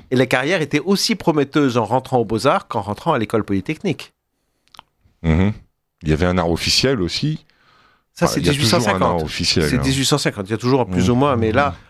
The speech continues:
Speaker 1: on va arriver après, après, justement, euh, dans les années soixante-dix, et, et,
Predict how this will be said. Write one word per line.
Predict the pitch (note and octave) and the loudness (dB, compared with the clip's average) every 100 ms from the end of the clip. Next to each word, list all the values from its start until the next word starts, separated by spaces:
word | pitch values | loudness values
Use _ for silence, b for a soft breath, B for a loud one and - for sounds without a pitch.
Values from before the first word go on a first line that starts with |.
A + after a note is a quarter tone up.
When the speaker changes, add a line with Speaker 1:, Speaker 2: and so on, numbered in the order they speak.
| b - | b -2
Speaker 1:
on | |
va | A2+ | 0
arriver | B2 B2+ C3 | 0 0 0
après, | D#3 A2 G2+ | 0 0 -4
après, | A2+ - C#3 C3+ B2 | -6 -2 0 0 0
justement, | G2+ - A2+ B2 A#2+ | -4 -6 0 2 2
euh, | G#2 G2 G2+ | 0 -2 -6
dans | A2 A2 G#2 A2 | -10 -12 -2 0
les | A2+ A2+ | 2 2
années | A#2 | 2
soixante-dix, | A2 B2 - A2 A2 D3+ - - | 2 0 0 0 0 -2 -2 -2
et, | F#2+ F#2 b b b b b b _ _ | -2 -4 b b b b b b _ _
et, | D3+ E3 E3 | 2 4 2